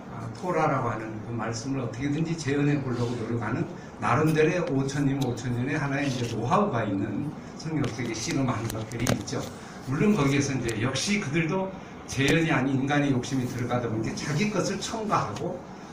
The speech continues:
그리고 거기에 첨부하고, 뭐 미시나나 장로의 전통이나 이런 걸 통해서 거기다 이렇게 첨가해 나가는 인간적인, 인본주의적인 요소가 그 안에 들어 있습니다. 그게 이제 인간의 제약된 모습이니까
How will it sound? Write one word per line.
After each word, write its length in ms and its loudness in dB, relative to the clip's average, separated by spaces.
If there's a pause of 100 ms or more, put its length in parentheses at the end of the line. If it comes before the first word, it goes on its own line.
그리고 300 -4
거기에 340 0
첨부하고, 1000 -2 (200)
뭐 380 -8
미시나나 640 0
장로의 420 -2
전통이나 520 -2
이런 240 2
걸 120 4
통해서 520 2 (320)
거기다 220 0
이렇게 220 -6
첨가해 380 0
나가는 400 0
인간적인, 720 4 (100)
인본주의적인 800 2
요소가 480 0 (260)
그 60 -4
안에 260 -2
들어 220 -2
있습니다. 440 -2 (280)
그게 140 0
이제 160 0
인간의 360 0
제약된 480 -2
모습이니까 580 -4